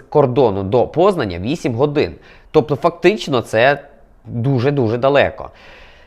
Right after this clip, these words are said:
І, на жаль, в автобусі ще були також постраждалі діти. Це дуже погана новина, і нібито, нібито, бо я знаю, як консульства наші працюють, що там у них штучна інтелігенція відповідає на,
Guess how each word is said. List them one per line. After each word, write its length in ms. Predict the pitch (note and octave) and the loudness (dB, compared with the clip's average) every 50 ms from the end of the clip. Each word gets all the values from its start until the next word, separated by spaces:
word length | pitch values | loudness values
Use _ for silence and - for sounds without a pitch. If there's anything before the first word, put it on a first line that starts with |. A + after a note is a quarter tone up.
| _ _ _ _ - | _ _ _ _ 2
І, 120 | E3 F3 | 4 4
на 120 | F3+ F3+ | 6 6
жаль, 200 | D3+ G#3+ G#3+ G3 | 4 4 4 4
в 60 | F3+ F#3+ | 4 2
автобусі 440 | F3+ - G3+ G3 F#3 F3+ - E3+ | 2 2 2 2 2 0 0 -2
ще 180 | D3+ - - E3+ | -4 -2 -2 0
були 240 | D3 D3 D3 D3 D3 | 0 0 0 0 0
також 400 | - C#3+ C3 - C3+ C3 B2 - | -2 -2 -2 0 0 0 0 -2
постраждалі 720 | - - B2 - - A#2 A2 G#2+ A2 A2+ A2+ A2+ A#2 G#2 - | -4 -6 -6 -4 -2 -4 -2 2 2 2 4 2 0 -4 -4
діти. 520 | A#2 G2+ G2+ G2+ F#2+ F2+ - E2 E2 E2 - | -8 -8 -6 -6 -6 -6 -6 -8 -12 -12 -8
Це 120 | - C#3 C#3+ | -4 0 2
дуже 380 | D#3 A3 A3+ F3+ F3+ D#3+ - - - - - - _ _ _ _ _ _ _ | 2 4 4 4 4 2 2 0 -10 -20 -20 -20 _ _ _ _ _ _ _
погана 380 | - C#3+ D3+ D#3+ C#3+ C3 C3 | 2 4 6 6 4 4 4
новина, 420 | C3 C#3 C3+ D#3 E3+ F3+ G#3 A#3+ B3+ - - | 2 2 2 2 2 4 4 4 2 2 0
і 120 | D3+ D3+ | -2 0
нібито, 680 | D3 E3 G3+ A3+ A#3 G3 D#3 C#3 B2 - - F#2 D2+ - - | 2 2 2 2 4 4 4 2 2 2 -2 -6 -6 -6 -8
нібито, 500 | - C#3 F#3 A3 F#3+ C#3 C3 A#2 G2+ G2+ | -4 0 2 2 4 4 2 2 2 0
бо 100 | F2 A2 | 0 0
я 160 | A2+ B2 B2+ A#2+ | 2 4 4 4
знаю, 220 | D3 D#3 C3 G#2+ | 4 2 2 2
як 100 | G2+ - | 0 0
консульства 460 | - C3+ A#2 G2 A2 G2+ - - G#2+ | 0 -2 -2 -2 -6 -10 -6 -6 -4
наші 280 | A2 G#2+ G2 - - A#2 | -4 -4 -6 -6 -6 -4
працюють, 460 | - D#3 F3 - - B3+ C#4 C4 - | -2 -2 -2 -2 -2 -2 0 0 0
що 120 | - G#3 | -2 -2
там 220 | E3+ G3 F#3 F#3 F3 | 0 2 0 2 0
у 40 | F3+ | -2
них 180 | F3 E3+ D#3+ | -2 -2 -4
штучна 400 | - - - F#3 F#3 - - E3+ | -6 -6 -6 -6 -6 -4 -4 -4
інтелігенція 680 | E3 E3 D#3 E3 D#3+ D#3 D#3+ E3 E3+ D#3+ D#3+ - D#3 C3+ | -2 -2 -2 -2 -2 0 0 0 0 -2 -2 -4 -6 -8
відповідає 400 | C3 - D3+ D3 D3+ D3 C#3+ C3+ | -6 -6 -4 -2 0 0 0 0
на, 100 | C3 | -2